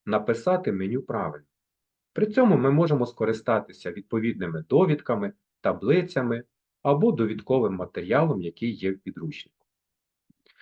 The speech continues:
Матеріал підручника створює простір для творчої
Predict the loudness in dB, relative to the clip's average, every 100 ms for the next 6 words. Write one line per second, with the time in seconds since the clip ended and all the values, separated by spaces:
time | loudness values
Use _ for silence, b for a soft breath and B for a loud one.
0 | B -2 0 4 6 4 4 0 2 0
1 | 0 -2 2 0 0 -6 _ -2 0 2
2 | 2 0 -4 -4 -4 -10 -20 -20 _ _
3 | _ 0 0 -2 0 4 4 2 -6 -6